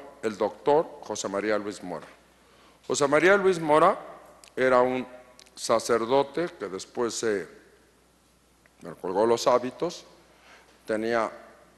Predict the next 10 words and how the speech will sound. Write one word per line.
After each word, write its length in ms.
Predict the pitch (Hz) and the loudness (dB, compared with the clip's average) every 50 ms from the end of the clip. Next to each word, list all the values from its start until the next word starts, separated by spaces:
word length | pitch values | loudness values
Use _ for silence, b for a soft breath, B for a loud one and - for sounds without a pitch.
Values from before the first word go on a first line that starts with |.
| _ _ | _ _
tanto 340 | - 117 120 113 107 - 117 | -2 0 0 0 0 -2 -2
el 100 | 110 107 | -2 -2
doctorado 840 | 104 107 - - - 113 110 113 117 123 131 139 151 156 143 - - | -2 -4 -4 -4 -2 -2 0 2 4 4 4 2 0 -2 -2 -4 -6
en 260 | - 113 123 131 135 - - - | -6 -4 -4 -4 -6 -10 -14 -10
Derecho 440 | - 107 104 101 104 98 - 120 110 | -6 -4 -2 -2 -2 -4 -4 -6 -2
Canónico 720 | - 123 123 123 120 120 123 127 123 - - 151 156 151 | 0 0 0 0 0 -2 -4 -6 -6 -4 -4 -4 -4 -4
como 460 | - 107 98 98 92 98 104 - - | -6 -8 -6 -4 -4 -6 -6 -6 -8
en 300 | - 101 107 113 120 - - - - | -10 -8 -8 -8 -8 -10 -14 -20 -16
Derecho 680 | - 92 110 95 98 104 101 101 - - 110 104 101 95 - - B B B B B B | -8 -6 -4 -2 -2 -2 -4 -4 -4 -2 -2 -2 -2 -4 -8 -14 B B B B B B
Civil. 480 | - - - 143 139 156 156 170 175 | -12 -6 -4 -2 0 0 0 -2 -4